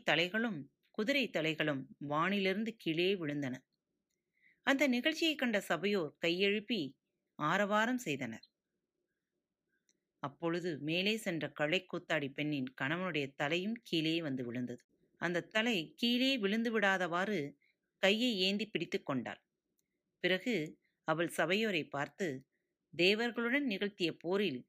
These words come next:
என் கணவன் இறந்து விட்டான். இதோ பாருங்கள் அவன் தலையை. இனி நான் உயிர் தரியேன். இங்கேயே நெருப்புக்குழி உண்டாக்குங்கள். அதில் நான் விழுந்து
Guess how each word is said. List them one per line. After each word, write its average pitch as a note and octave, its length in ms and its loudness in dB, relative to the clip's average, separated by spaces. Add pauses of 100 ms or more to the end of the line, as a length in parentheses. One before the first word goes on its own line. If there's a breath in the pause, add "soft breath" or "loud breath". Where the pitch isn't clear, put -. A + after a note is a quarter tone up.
(420)
என் G#3 240 2
கணவன் A3 380 0
இறந்து E3 360 0
விட்டான். B2+ 360 -10 (440)
இதோ G#3 320 0
பாருங்கள் C#3+ 560 0 (520)
அவன் C#3+ 280 -2
தலையை. D3+ 380 -2 (720)
இனி D4 260 2
நான் G#3 320 4
உயிர் F#3+ 380 -2
தரியேன். C3+ 400 0 (540)
இங்கேயே A3+ 640 0
நெருப்புக்குழி F#3 640 -2
உண்டாக்குங்கள். D3+ 680 -2 (380)
அதில் A3+ 320 2
நான் F3+ 300 2
விழுந்து G3 420 2